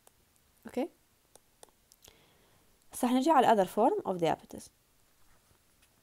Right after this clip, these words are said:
طبعًا الأنواع الأخرى من السكري،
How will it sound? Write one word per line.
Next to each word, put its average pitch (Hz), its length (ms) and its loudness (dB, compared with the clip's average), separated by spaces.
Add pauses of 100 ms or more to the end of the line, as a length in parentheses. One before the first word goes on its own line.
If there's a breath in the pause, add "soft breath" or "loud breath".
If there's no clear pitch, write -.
(600 soft breath)
طبعًا 262 300 2
الأنواع 247 880 2
الأخرى 247 520 6
من 233 160 -2
السكري، - 640 -2